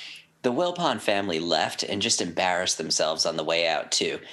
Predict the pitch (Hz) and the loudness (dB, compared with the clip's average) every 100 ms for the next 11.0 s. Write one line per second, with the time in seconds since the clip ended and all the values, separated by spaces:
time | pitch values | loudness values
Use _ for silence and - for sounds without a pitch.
0 | - - 104 113 107 92 143 156 - 135 | -10 -4 -2 0 0 0 0 0 0 0
1 | 104 101 104 82 - 85 85 82 80 92 | 0 0 2 2 2 2 0 -2 -2 0
2 | 87 87 95 90 90 98 95 117 - 87 | 0 2 0 0 0 -2 -2 -4 0 0
3 | 90 90 - 85 87 87 92 90 85 82 | 0 -2 -2 0 2 0 0 0 0 0
4 | 87 95 90 95 92 85 82 - 87 92 | 0 0 0 0 0 0 0 0 0 0
5 | 90 101 92 107 95 113 101 110 - - | 0 0 0 -2 -4 -2 -2 -2 -10 -14
6 | - - - 123 139 131 135 135 _ _ | -14 -16 -2 0 2 0 -4 -10 _ _
7 | _ 160 160 160 139 151 156 - - - | _ -2 0 0 0 0 -2 -6 -10 -8
8 | - 147 156 160 151 151 139 139 - 139 | -2 0 2 0 0 0 -2 -2 0 0
9 | 123 139 147 101 95 107 - 135 143 139 | 2 2 2 2 0 0 0 2 2 0
10 | 120 101 95 - 104 101 107 98 - - | 0 0 0 -2 -2 0 -2 -2 -2 -4